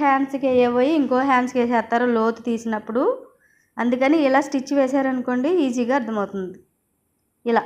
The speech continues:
మరొక వైపు కూడా షోల్డర్ దగ్గర నుంచి జాయిన్ చేసేసుకోవాలి. ఫస్ట్ ఇలా జాయిన్ చేసేసుకుంటే ఈజీగా ఉంటుందండి, లేకపోతే ఫస్ట్ నుంచి స్టిచ్ వేశారనుకో ఎగుడు దిగుడు వస్తుంది. ఫస్ట్ ఇలా స్టిచ్ వేసుకుని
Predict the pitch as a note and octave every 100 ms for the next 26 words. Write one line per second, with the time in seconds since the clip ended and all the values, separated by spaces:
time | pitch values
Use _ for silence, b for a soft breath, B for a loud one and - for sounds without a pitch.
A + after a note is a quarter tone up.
0 | - A#3 B3 B3 B3+ B3 C4 B3+ A#3 F4+
1 | C#5 - _ _ _ _ - A3+ A#3 A3+
2 | G#3+ G#3 G#3+ G#3 E4+ C#4 A3+ A3 A3 G3+
3 | G3 - F3+ E3+ - _ _ _ _ _
4 | _ _ B3+ C4 D#4+ C#4+ C#4 C4+ C4 C4
5 | C4 C4 B3+ C4+ C4 D#4+ C4+ A#3+ A#3+ B3+
6 | B3+ A#3+ A#3+ A#3+ A#3+ C#4+ B3 A3 A3 C#4
7 | C#4+ A3+ A#3+ A#3+ A#3 C4 C4+ - b b
8 | - C#4 C4 C4+ B3+ B3+ B3+ B3+ D#4+ C4+
9 | A#3+ B3 B3 A#3 A3+ - A#3 A3+ C4+ G#4+
10 | - _ _ _ _ _ _ _ B3+ B3+
11 | D#4 C#4 C#4 C#4+ B3+ C4+ C4+ C4 - C4+